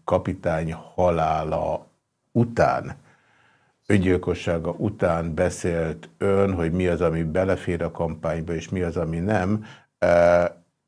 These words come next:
ami egyébként elvileg nem kéne, hogy ezek az események összetartozzanak, de én most már egy ilyen térkép szerint látom a tájat, és irigylem a Filipovot, akivel mindig ön előtt beszélgetek,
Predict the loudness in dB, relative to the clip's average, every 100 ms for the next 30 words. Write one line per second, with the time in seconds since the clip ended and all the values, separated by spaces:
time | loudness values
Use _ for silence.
0 | _ 0 2 2 0 -2 -2 -6 -4 0
1 | 0 2 0 0 -2 -2 -2 -2 0 -2
2 | -6 -6 -6 -4 -4 -4 -4 -6 -6 -8
3 | -8 -4 -2 0 -2 -2 0 0 0 -2
4 | -2 0 0 0 -2 0 0 -2 -4 -4
5 | -4 -4 -4 -4 -2 0 0 -2 -6 -4
6 | -2 -2 -2 0 -2 -2 -4 -4 -2 0
7 | 0 -2 -4 -4 -6 -4 -6 -6 -4 -2
8 | -2 -4 -6 -4 -6 -4 -4 -2 -2 -2
9 | -2 0 0 0 -2 -2 0 0 0 0
10 | -2